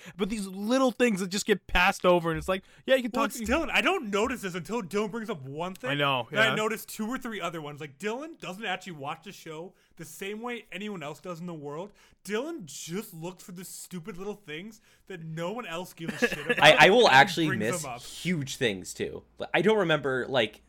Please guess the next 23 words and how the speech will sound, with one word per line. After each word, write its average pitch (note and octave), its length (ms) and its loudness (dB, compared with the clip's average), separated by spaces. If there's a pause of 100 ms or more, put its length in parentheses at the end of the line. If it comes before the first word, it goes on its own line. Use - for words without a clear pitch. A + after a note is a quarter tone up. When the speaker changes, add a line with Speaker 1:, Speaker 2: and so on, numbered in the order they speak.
Speaker 3:
i-, C3+ 460 -2
i-, B2+ 220 -2
characters' C#3 480 0
names. A2+ 500 -6 (320)
I B2 120 4
won't. B2+ 360 0
I, A#2 60 4
I'll A#2 220 4
forget C3 300 -4
huge C3 320 -10
plot - 280 -4
points. F3 400 -8
Speaker 2:
But G#3 120 -6
you G#3 180 -4
notice G#3 500 -6
that F3 340 -6 (140)
out F3 160 -4
of D#3+ 60 -12
the D#3+ 60 -14
ten A3 320 -6
crows A#3 320 -4
we've A#3 160 -10
seen, G#3 420 -10